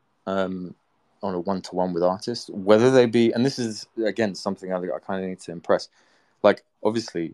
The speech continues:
my priorities are the artists in the ministry, and then after that, the artists who are in the U S. But I also give my time to artists who aren't,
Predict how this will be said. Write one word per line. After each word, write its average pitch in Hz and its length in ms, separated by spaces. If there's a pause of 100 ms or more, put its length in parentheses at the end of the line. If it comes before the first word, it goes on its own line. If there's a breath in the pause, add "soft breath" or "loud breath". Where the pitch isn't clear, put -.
(160)
my - 300 (100)
priorities 95 480
are 76 80
the 85 100
artists - 360
in 80 40
the 80 60
ministry, - 640
and 95 120
then 92 60
after 92 320
that, 82 140
the 90 100
artists 87 400
who 92 80
are 90 60
in 85 100
the 82 80
U 82 220
S. 85 380 (500 soft breath)
But 92 80
I 98 140
also 107 220
give 92 160
my 87 120
time 90 260
to - 120
artists - 380
who 92 200
aren't, 87 200